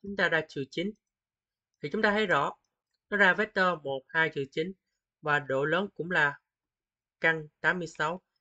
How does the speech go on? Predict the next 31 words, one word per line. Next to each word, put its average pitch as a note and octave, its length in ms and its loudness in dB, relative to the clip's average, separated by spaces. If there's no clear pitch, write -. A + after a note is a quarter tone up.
Điều D#3+ 180 2
này D3+ 200 0
chứng G3 260 -4
tỏ D3+ 260 2
là D3+ 240 0
hai, F3 340 2
hai F3 200 2
cái D#3+ 200 -2
đường D#3 200 4
này C#3+ 100 0
nè, C3+ 160 -2
có G3 120 -2
độ D#3+ 140 4
dài C#3 200 0
bằng C3 180 -2
nhau D3 260 -2
và C3+ 120 -6
song D#3 260 -12
song D3+ 220 -8
với E3+ 120 -2
nhau. D#3+ 280 -2
Tại C#3+ 120 -2
vì C#3+ 140 0
hai D#3+ 200 -2
vector E3+ 360 0
đều C#3 180 2
tính - 120 -8
ra E3 160 -4
bằng C3 200 -4
nhau C#3+ 180 -2
luôn. D3 180 -2